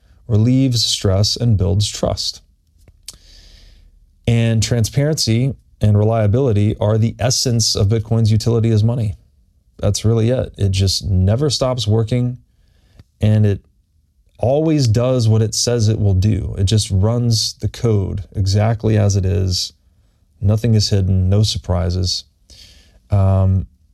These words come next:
and it's truly unique in that its supply is absolutely predictable and absolutely scarce, as we talked about earlier. So I think Bitcoin is the most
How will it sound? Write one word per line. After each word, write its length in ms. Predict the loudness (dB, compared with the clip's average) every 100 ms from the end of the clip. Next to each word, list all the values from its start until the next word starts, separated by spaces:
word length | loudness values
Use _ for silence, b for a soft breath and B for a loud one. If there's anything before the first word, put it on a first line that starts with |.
| -4
and 140 | 0 2
it's 180 | 0
truly 340 | -2 -2 0 2
unique 520 | 2 0 -2 -6 -4
in 100 | 0
that 140 | 2
its 140 | 2 0
supply 500 | -4 -2 -2 0 0
is 200 | 0 0
absolutely 600 | -2 -2 0 0 0 0
predictable 540 | 0 -2 -2 -2 0
and 100 | 0
absolutely 460 | 0 0 -2 -2 -2
scarce, 640 | -4 -2 0 -2 -4 -6 -4
as 120 | -2
we 60 | 0
talked 260 | -2 -2
about 160 | -2 0
earlier. 440 | 2 2 0 -4 -8 _ B B B B B B B B
So 440 | -4 -2 0 -2 -6 _ _ _ _ _ _ _ _ _ _ _ _ _ _ -4
I 100 | -2
think 340 | 0 0 0
Bitcoin 460 | -4 -4 -2 0 0
is 200 | 0 2
the 140 | 2
most 680 | 2 2 0 -2 -6 -10